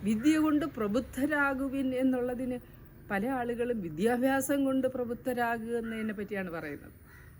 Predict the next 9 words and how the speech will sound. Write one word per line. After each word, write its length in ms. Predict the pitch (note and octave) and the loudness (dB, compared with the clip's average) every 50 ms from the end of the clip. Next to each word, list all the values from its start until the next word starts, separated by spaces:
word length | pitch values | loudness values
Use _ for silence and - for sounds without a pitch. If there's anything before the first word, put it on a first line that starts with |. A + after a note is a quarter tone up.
| - - - - - - - | -20 -20 -20 -20 -20 -4 0
അത്, 180 | C#4 C#4 C#4 C#4+ | 2 2 2 2
അതാ 340 | - - B3 C4+ B3 - - - - B3+ | 2 2 4 4 2 2 2 -6 -4 -2
ഗുരു 200 | A#3 A#3 A#3 D#4 | -2 0 2 2
അതല്ല 440 | D#4 C#4+ A#3+ A3 A#3+ A#3 A3+ A#3 A#3+ | 0 0 0 0 0 0 0 -2 -2
ഉദ്ദേശിച്ചിരിക്കുന്നത്. 920 | G#3+ F3+ E3+ G3+ F3 E3+ - F#3+ - - D#3+ D#3+ D3 C#3 C#3 - - - - - - - - - - - - - - - - - - - - - - - | -2 0 -2 -4 -4 -4 -6 -10 -10 -10 -10 -10 -10 -12 -12 -14 -16 -18 -20 -20 -20 -20 -20 -20 -20 -18 -16 -16 -16 -16 -18 -20 -20 -20 -20 -20 -8 -2
വിദ്യ 360 | G3+ A3 G#3+ A3+ C#4 D4 D#4 | 0 0 2 4 4 6 6
എന്ന് 200 | E4 E4+ E4 D#4 | 4 4 2 2
പറയുന്നത് 580 | D4+ C#4+ C4 C#4 D4 C#4 C#4+ C#4 C4 D4 D4 D4+ - - - - - | 2 2 2 2 2 2 0 0 0 -2 -6 -6 -10 -16 -20 -8 -2
നിത്യം 580 | G#3 G#3+ G3+ - - - - C#4+ D4 D4 D#4 | -2 -2 -2 -2 -8 -4 -2 0 2 2 0